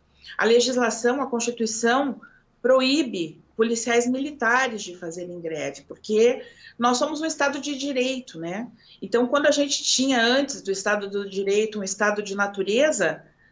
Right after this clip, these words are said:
não tinha ninguém usando a força por nós, éramos nós mesmos que usávamos a força pra resolver nossas questões.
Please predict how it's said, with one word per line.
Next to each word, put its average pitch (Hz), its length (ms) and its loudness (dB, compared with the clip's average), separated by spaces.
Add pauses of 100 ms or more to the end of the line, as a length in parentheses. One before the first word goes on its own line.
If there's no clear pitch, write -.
não 277 200 0
tinha 339 400 0
ninguém 349 400 2
usando 226 300 2
a 196 80 2
força 214 260 -2
por 202 200 -10
nós, 170 320 0
éramos 220 340 0
nós 294 300 2
mesmos 302 560 2
que 339 100 -4
usávamos 311 500 0
a 302 120 -2
força 285 260 -4
pra 330 100 -6
resolver 320 380 0
nossas 320 320 -2
questões. 196 680 -2